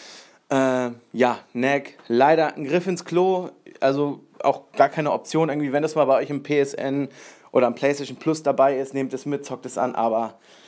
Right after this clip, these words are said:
ist ein Witz. Ähm, P S vier Leute müssen eigentlich eher auf die Third-Party-Games hoffen,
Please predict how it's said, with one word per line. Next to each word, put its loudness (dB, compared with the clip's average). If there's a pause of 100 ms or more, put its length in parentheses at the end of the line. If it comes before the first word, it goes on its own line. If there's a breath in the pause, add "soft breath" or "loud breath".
(480 loud breath)
ist 2
ein -6
Witz. 0
Ähm, -2 (100)
P 4
S -2
vier 2
Leute 2
müssen -2
eigentlich -4
eher 4
auf 0
die -2
Third-Party-Games -2
hoffen, -2